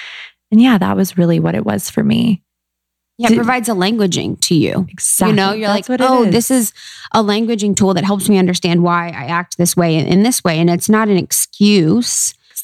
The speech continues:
Speaker 1: Exactly.
Speaker 2: 'Cause there's a lot of negatives to a lot of it too. But yeah,
Speaker 1: Absolutely.
Speaker 2: even our reading together helped me understand so much of the Capricorn that is in my chart that I had no idea about. 'Cause I didn't understand. I'm like, "Okay, so I'm a Pisces sun,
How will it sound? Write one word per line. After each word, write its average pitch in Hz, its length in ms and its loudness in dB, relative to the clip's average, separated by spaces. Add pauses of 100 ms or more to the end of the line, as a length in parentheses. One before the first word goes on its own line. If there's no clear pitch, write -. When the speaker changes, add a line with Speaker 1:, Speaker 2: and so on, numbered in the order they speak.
(160)
Speaker 1:
Exactly. 175 120 6
Speaker 2:
'Cause 226 180 2
there's 233 220 2
a 226 40 0
lot 220 180 0
of 196 80 -4
negatives 196 580 -4
to 180 140 0
a 160 40 0
lot 117 200 -2
of 165 80 0
it 107 180 -4
too. 170 280 2
But 196 240 0
yeah, 269 140 0
Speaker 1:
Absolutely. 214 200 -4
Speaker 2:
even 277 180 -2
our 247 120 0
reading 214 260 2
together 190 480 -2
helped 175 280 -4
me 185 140 4
understand 170 600 0 (220)
so - 180 2
much 214 200 0
of 190 60 0
the 175 80 -2
Capricorn 165 800 -2
that 131 140 0
is 175 120 -4
in 175 80 4
my 170 160 0
chart 160 280 -4
that 185 100 -2
I 185 60 0
had 180 140 0
no 180 160 2
idea 185 400 0
about. 104 400 -4
'Cause 202 220 0 (260)
I 254 120 2
didn't 277 180 4
understand. 233 500 2
I'm 160 80 2
like, 160 200 0
"Okay, 185 320 0
so - 140 0
I'm 214 60 4
a 226 80 4
Pisces 247 520 0
sun, 170 480 0